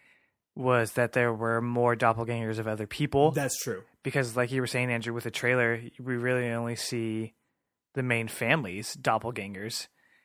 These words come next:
Speaker 1: And so for them to show up at that house, I knew something was gonna go down, obviously, 'cause they went there.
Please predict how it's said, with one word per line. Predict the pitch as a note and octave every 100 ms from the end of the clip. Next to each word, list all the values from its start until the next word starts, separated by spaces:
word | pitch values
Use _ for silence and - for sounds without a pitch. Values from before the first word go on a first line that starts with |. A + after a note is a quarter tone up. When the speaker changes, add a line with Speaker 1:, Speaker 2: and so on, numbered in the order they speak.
| _ _ _ -
Speaker 1:
And | B2 A2+
so | C3 A#2
for | A#2+
them | A#2 A#2+ B2
to | A2+
show | - A#2+ A2+
up | A2+ A#2 _ _ -
at | B2+
that | A#2+ G#2+
house, | A#2+ A#2+ - - -
I | C3
knew | C3+
something | C#3+ D3 C3+
was | C3
gonna | C3+ C3
go | A#2+
down, | A#2 A#2+ C3
obviously, | B2 B2 C3+ B2
'cause | A#2
they | A2+
went | A#2+ B2+
there. | D3 E3+